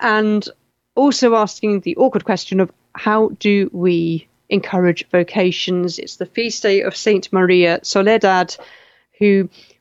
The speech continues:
was invited to join a new congregation. This was back in the eighteen hundreds, because there was a waiting list to join the Dominicans. She felt called to the contemplative life, but she could not join the Dominicans because there was no space, because there were too many vocations.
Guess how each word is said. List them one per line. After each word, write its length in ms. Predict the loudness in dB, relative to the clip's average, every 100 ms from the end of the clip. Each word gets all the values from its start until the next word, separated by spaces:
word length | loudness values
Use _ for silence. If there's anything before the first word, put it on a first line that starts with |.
| -4
was 200 | -2 0
invited 600 | 0 0 0 -2 -8 -12
to 120 | -14
join 320 | -4 -2 0
a 60 | 0
new 200 | 0 -2
congregation. 1000 | 0 -2 0 0 2 0 -2 -2 -2 0
This 200 | -4 -8
was 140 | -6
back 260 | -4 -4 -4
in 100 | -2
the 240 | -2 -2 -8 _ -4
eighteen 280 | -2 -2 -2
hundreds, 640 | 0 0 2 2 0 -2 -14 -20 _
because 560 | -6 -2 0 2 0 -6 _
there 140 | -2 0
was 160 | 2
a 40 | 2
waiting 460 | 2 2 2 4
list 480 | 4 2 0 -10 -8
to 80 | -4
join 400 | 2 2 2 0
the 80 | -2
Dominicans. 680 | 0 0 -2 -2 -2 -4 -4
She 140 | -8
felt 300 | -4 -4 -4
called 360 | -6 -4 -4 -4
to 80 | -8
the 80 |
contemplative 600 | -8 -4 -4 -4 -4 0
life, 460 | 0 2 0 -2 -12 -20 -20 _
but 120 | -6
she 160 | -4 -4
could 160 | -2
not 180 | -2 0
join 180 | 0 0
the 60 | 0
Dominicans 480 | 0 -2 -2 -4
because 260 | -2 -2 2
there 100 | 2
was 200 | 2 4
no 120 | 4
space, 460 | 2 0 2 2 2
because 300 | -2 -2 0
there 120 | 0
were 260 | 2 2 0
too 340 | -4 0 2
many 340 | 2 2 0 0
vocations. 1040 | 0 0 0 0 0 0 0 -2 -6